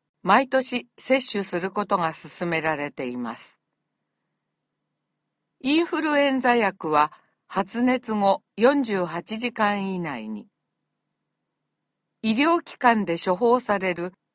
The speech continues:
抗インフルエンザウイルス薬は、発熱から四十八時間以内に使用すると、発熱期間が短くなり、通常より早く解熱する効果があります。以前、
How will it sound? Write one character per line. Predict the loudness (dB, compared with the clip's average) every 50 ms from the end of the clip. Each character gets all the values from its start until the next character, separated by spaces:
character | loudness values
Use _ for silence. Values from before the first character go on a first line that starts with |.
| _ _ _ _
抗 | -2 2 6 6 6 6 4 0
イ | 0 0 0
ン | 0 0
フ | -2 -2 -4
ル | 0 2 4 4
エ | 4 4
ン | 2 0 0
ザ | 2 2 2 2
ウ | 2 0 0
イ | 0 0
ル | 0 -2 -2
ス | -2 -2 -2
薬 | 0 -2 -2 _ -6 -4 -2
は、 | -2 -2 -2 -4 -10 _ _ _ _ _ _ -8
発 | -8 -8 -6 -4 -2 0 0
熱 | 0 0 -2 -6 -6
か | 0 0 2
ら | 4 4 4 4 2 _ _ -4
四 | 0 0 0 0 0 -2
十 | -2 -4 -4 -4
八 | -4 -6 -6 -6 -8 -8
時 | -8 -6 0
間 | 2 4 4 4 2 0 -2
以 | -2
内 | 0 0 -2 -2 -2 -4
に | -6 -8 -8
使 | -8 -10 -10 -6 -4
用 | -2 -2 0 -2 -2
す | -4 -8 -12 -10
る | -10 -10 -8
と、 | -4 -4 -4 -6 _ _ _ _ _ _ _ _ _ _
発 | -2 0 0 0 0 -2 0
熱 | 0 0 0 0 -4 -14 -18
期 | -16 -16 -6
間 | 2 4 4 4 4 2
が | -2 -2
短 | 0 -2 -2 0 -2 -2 2 2 0 0
く | 0 -4 0
な | 0 0 0
り、 | 0 -4 -10 -10 _ _ _ _ _ _ _
通 | -6 -4 -2 -2 -2
常 | 0 2 4 4 4
よ | 4 2 2
り | 2 0 -2
早 | 0 0 0 2 0 0
く | -2 -6 -10 -6
解 | -4 -2 -2
熱 | -2 -4 -6 -6 -10 -20
す | -12 -10 -6
る | -6 -6 -6
効 | -2 0 0 0 0
果 | -2 -4 -6 -6
が | -4 -6 -4 -4 -4
あ | -6
り | -6 -8 -10
ま | -10 -10 -12 -14
す。 | -18 _ _ _ _ _ _ _ _ _ _ _ _ _ _ _ _ _ _ _ _ _ _ _ _ _ _ _ _ -4
以 | -4 -4 2
前、 | 2 2 2 2 -2